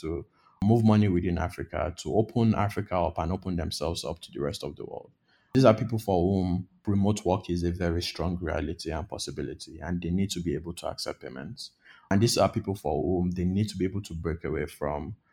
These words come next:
the repressive regimes of governments that they exist in, right? So, like, when you think about, like, the future of the world, Africa is a very important part of that future, right? Simply because of the raw talent and the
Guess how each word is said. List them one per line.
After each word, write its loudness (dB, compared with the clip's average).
the 2
repressive 2
regimes 0
of -2
governments -4
that -6
they -4
exist -10
in, -12
right? 6
So, 6
like, 8
when 8
you 8
think 4
about, 4
like, 2
the 2
future 0
of 0
the -4
world, -2
Africa 0
is 2
a 0
very 0
important -4
part -2
of -2
that 2
future, -6
right? -2
Simply -6
because -4
of -8
the -10
raw 0
talent -4
and -10
the -18